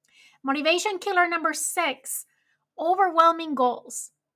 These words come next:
We talk about not having clarity around your goals, but on the other hand, setting overly ambitious goals or overwhelming goals can also be demotivating, especially if they feel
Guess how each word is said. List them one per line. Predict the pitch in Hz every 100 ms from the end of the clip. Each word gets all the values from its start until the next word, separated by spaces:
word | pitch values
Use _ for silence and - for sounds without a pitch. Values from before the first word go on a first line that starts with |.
| _ _ 294
We |
talk | 294 392 440
about | 381 311 277 269
not | 254 269 311 359
having | 359 320 302
clarity | 269 277 262 262
around | 247 233 233
your | 233 226
goals, | 320 285 240 233
but | 262 247
on | 240
the | 247
other | 240 320 480 -
hand, | 285 240 220 220
setting | - - 285 349 381 -
overly | 277 285 320 330
ambitious | 294 233 214 247 254 294 254 233
goals | 226 226 247 330 339 - - _
or | 240 240 -
overwhelming | 262 311 339 302 302 311 269
goals | 247 262 320 - _
can | - 277 -
also | 285 311 - 349
be | 254 277 269 269 226 254
demotivating, | 247 233 226 214 208 - 247 240 _ _ _ 269
especially | 262 - 311 349 - 311 254 233 220 _ _ -
if | 285 277 269 254 _ -
they | 254 285 311
feel | 302 - 262 285 311